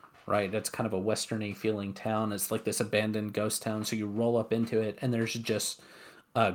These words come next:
goblins. Boom, boom, boom, boom, boom, boom, boom, just all over the place. And you're, the whole point is, like, you're supposed to walk in there and just, like, and I remember walking in there with my bow and arrow,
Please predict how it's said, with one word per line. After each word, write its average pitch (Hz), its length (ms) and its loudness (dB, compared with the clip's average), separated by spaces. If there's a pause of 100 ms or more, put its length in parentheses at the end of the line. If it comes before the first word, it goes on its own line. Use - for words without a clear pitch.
goblins. 87 640 0 (920)
Boom, 143 200 12
boom, 127 240 8
boom, 127 200 6
boom, 127 220 8
boom, 127 220 8
boom, 117 200 2
boom, 107 480 2
just - 340 2 (100)
all 117 240 6
over 113 180 6
the 110 100 4
place. 113 360 4
And 120 120 2
you're, 117 160 -2
the 127 180 6
whole 156 180 10
point 147 260 8
is, 120 160 4
like, 117 140 2
you're 131 80 2
supposed - 280 -2
to 123 60 -2
walk 117 160 2
in 123 100 0
there 107 160 -2
and 104 100 -8
just, 110 200 -6
like, 98 240 -4 (400)
and 135 100 8
I 147 60 12
remember 156 280 12
walking 156 340 6
in 147 100 6
there 139 100 8
with 127 160 6
my 123 140 4
bow 127 220 8
and 120 100 4
arrow, 117 400 4